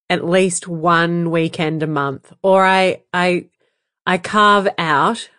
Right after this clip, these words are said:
I specifically carve out days or weekends to get creative. So,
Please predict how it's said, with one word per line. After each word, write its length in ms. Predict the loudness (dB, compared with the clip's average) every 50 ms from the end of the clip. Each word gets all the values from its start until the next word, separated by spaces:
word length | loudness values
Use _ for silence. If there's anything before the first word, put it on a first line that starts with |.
| _ -2
I 160 | 0 0 0
specifically 800 | 0 -2 -2 -2 -4 -4 -2 -4 -2 -2 -2 -2 2 2 2 2
carve 460 | 0 -2 2 2 4 4 4 2 0 -4 -2
out 420 | 0 2 2 2 0 -2 -8 -18 _ _ _ _ _ _ _ _ _ _ -12 -2
days 800 | 0 2 2 4 4 2 4 4 4 2 2 2 -2 -6 -8 -8 _
or 320 | 2 4 6 6 6 4 2
weekends 960 | 2 0 0 0 0 -2 -4 -4 -4 -4 -4 -2 -2 -4 -4 -4 -8 -12 -12 -16 _ _ _ _ _ _ _
to 540 | 0 2 4 4 4 4 4 2 2 0 -2 -6 -4
get 300 | 0 0 0 0 0 -4
creative. 680 | -6 -2 0 0 2 2 0 0 -2 -6 -8 -10 -14 _ _ _ _ _ _ _ _ _ _ -6
So, 720 | 0 2 4 6 6 6 6 6 6 6 4 4 2 0